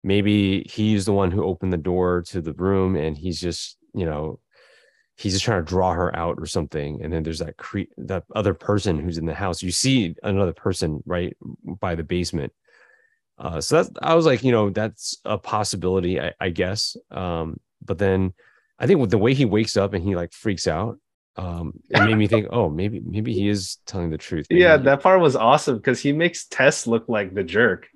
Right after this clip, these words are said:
Speaker 1: Yeah.
Speaker 2: It's like, he's like, "Dude, why'd you wake me up?"
Speaker 1: Yeah,
Speaker 2: <laughs>
Speaker 1: yeah.
Speaker 2: And, and she doesn't say, she, I don't think she tells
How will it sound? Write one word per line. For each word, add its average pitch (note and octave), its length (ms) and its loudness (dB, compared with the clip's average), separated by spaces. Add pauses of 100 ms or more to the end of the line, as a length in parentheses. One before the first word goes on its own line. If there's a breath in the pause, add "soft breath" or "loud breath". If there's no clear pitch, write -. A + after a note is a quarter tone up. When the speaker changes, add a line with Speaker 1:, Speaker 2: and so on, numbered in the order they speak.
(100)
Speaker 1:
Yeah. A2 240 4
Speaker 2:
It's F#2+ 100 4
like, C#3 180 2
he's F#3+ 200 0
like, G3+ 100 6
"Dude, A#3 180 6
why'd F#3 180 6
you C4+ 100 0
wake C#4 180 0
me G4+ 100 6
up?" - 220 4 (140)
Speaker 1:
Yeah, C#3+ 340 6
Speaker 2:
<laughs> B2+ 120 4
Speaker 1:
yeah. F#3 180 6 (380 loud breath)
Speaker 2:
And, D#3+ 360 2
and D3 120 6
she F3 120 2
doesn't F#3 300 6
say, F3 420 2
she, C#3 180 -6
I C3 100 2
don't F3+ 160 4
think F#3 140 2
she C3 140 -4
tells C#3+ 560 -2